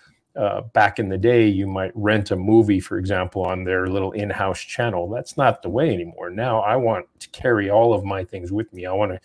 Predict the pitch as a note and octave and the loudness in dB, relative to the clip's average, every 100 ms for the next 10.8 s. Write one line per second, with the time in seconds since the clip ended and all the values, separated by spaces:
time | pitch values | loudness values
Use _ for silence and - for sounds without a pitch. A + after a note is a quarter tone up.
0 | _ _ _ B2 G#2+ F#2+ F#2 A#2 C3 A#2 | _ _ _ 2 2 2 2 4 4 2
1 | F#2 - F2+ - - G2+ E2+ E2 G2+ G2+ | 0 -4 -14 -12 -12 -10 -10 -10 -10 -8
2 | G2+ G2 G2 G2 - _ _ _ _ - | -8 -6 -4 -6 -8 _ _ _ _ -8
3 | F#2 F#2+ G2+ G2+ A#2 B2+ A#2+ G2+ F#2+ - | -6 -6 0 4 6 4 2 0 0 -2
4 | D#2+ - - G#2 F#2 F#2+ G#3 _ _ _ | -6 -6 -10 -6 -6 -6 -12 _ _ _
5 | _ _ _ - - F#2+ F2+ A2 G#2+ A2+ | _ _ _ -20 -10 -8 -6 -4 -2 0
6 | F#2 G#2 - - A2+ G2 G#2+ F#2+ - F2+ | 0 -4 -4 0 0 2 2 0 -2 -4
7 | F#2 F#2 F#2 - _ _ _ _ _ - | 0 0 -2 -8 _ _ _ _ _ 0
8 | A#2+ D#3+ D#3+ G#2 F#2 D#2+ E2 D#2+ F2 F2 | 6 6 6 0 0 -8 -8 -8 -8 -4
9 | D3 - - - A#2+ F#2+ F#2 - - G#2+ | 0 0 0 -2 0 2 -2 -6 -10 -8
10 | - C#3 C3 F#2+ - - - | 0 2 2 -2 -6 -10 -14